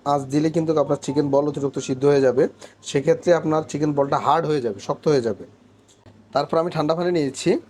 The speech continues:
আরও কিছু আইসও দিয়ে দিচ্ছি যাতে করে পানিটা আরও বেশি ঠান্ডা হয়ে যায়। এখন এই, এই জায়গায় দেখেন, অবশ্যই কেয়ারফুলি দেখবেন, এই যে নিচে যে চিকেন আছে এখনও বেশি উঠে নাই,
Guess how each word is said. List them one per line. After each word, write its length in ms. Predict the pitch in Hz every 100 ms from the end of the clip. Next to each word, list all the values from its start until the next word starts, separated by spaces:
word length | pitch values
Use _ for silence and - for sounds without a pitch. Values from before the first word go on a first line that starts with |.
| -
আরও 200 | 131 143
কিছু 300 | 160 165 -
আইসও 320 | 151 143 143 170
দিয়ে 140 | 160
দিচ্ছি 400 | 127 113 - 185
যাতে 220 | 135 120
করে 120 | 139
পানিটা 280 | 147 131 135
আরও 100 | 139
বেশি 280 | 127 127 151
ঠান্ডা 240 | 143 120
হয়ে 140 | 127 110
যায়। 180 | 113 190 - - - - _ _ _ _ _ _ _ _ _ _ _
এখন 200 | 117 147
এই, 180 | 151 156
এই 100 | 160
জায়গায় 220 | 156 156
দেখেন, 300 | 139 127 143 269 - _ _ - - - _ _ - _ -
অবশ্যই 380 | 131 147 - 190
কেয়ারফুলি 380 | 175 165 180
দেখবেন, 340 | 175 156 139 147
এই 100 | 156
যে 160 | 143
নিচে 580 | 131 151 196 - 196 196
যে 260 | 170 185 180
চিকেন 380 | - 160 185 175
আছে 420 | 127 - 165 214 - - _
এখনও 280 | 127 160 156
বেশি 280 | 131 131 175
উঠে 220 | 147 143
নাই, 220 | 123 196